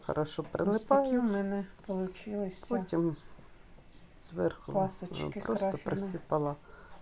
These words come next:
Speaker 1: е, пудрою цукровою і все. Ну,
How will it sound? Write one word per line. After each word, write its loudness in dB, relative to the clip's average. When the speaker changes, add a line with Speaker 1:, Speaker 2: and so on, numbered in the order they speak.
Speaker 1:
е, 0
пудрою 2
цукровою 0
і -4
все. -2
Ну, 6